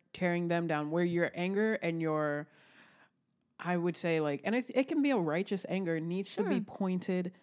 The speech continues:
Speaker 1: at the system that has created
Speaker 2: Mm-hmm.
Speaker 1: such benefits to people <laughs> of, who are white passing, people of
Speaker 2: Mm-hmm.
Speaker 1: lighter skin complexions.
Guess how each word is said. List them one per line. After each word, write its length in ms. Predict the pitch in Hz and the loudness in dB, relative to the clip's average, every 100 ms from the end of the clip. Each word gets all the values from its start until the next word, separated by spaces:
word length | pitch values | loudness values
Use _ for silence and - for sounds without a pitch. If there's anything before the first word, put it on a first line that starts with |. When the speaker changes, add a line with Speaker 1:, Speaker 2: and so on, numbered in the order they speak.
| _ | _
Speaker 1:
at 220 | 175 175 - | 0 2 0
the 100 | 143 | -4
system 680 | - 165 175 - 220 214 | -4 -6 -4 -2 0 0
that 200 | 180 151 | 0 -2
has 180 | 170 156 | -2 -8
created 680 | - 165 147 151 147 147 147 _ 214 | -8 -4 -2 -2 -2 -6 -8 _ -8
Speaker 2:
Mm-hmm. 260 | 185 196 185 | -6 -4 -4
Speaker 1:
such 520 | 185 196 170 - - - | -2 0 0 -2 -12 -14
benefits 800 | 165 160 156 147 143 131 - - - _ _ | -6 -2 -2 -2 -6 -8 -10 -20 -20 _ _
to 520 | - 202 160 139 135 143 _ _ _ _ _ _ | -4 0 0 -2 -4 -10 _ _ _ _ _ _
people 520 | - 180 180 156 147 - | -6 -4 0 0 0 -4
<laughs> 40 | |
of, 500 | 185 190 160 143 135 - - | 0 2 4 2 -4 -10 2
who 140 | 202 | 4
are 120 | 180 151 | 6 4
white 220 | 139 135 | 0 0
passing, 340 | 131 131 135 | -4 -4 -8
people 300 | 131 202 160 | -2 0 2
of 100 | 147 | 2
Speaker 2:
Mm-hmm. 60 | 135 | 0
Speaker 1:
lighter 260 | 147 139 147 | -2 -2 -6
skin 260 | - 143 139 | -6 -8 -6
complexions. 720 | 143 143 135 135 147 139 | -10 -8 -10 -10 -14 -14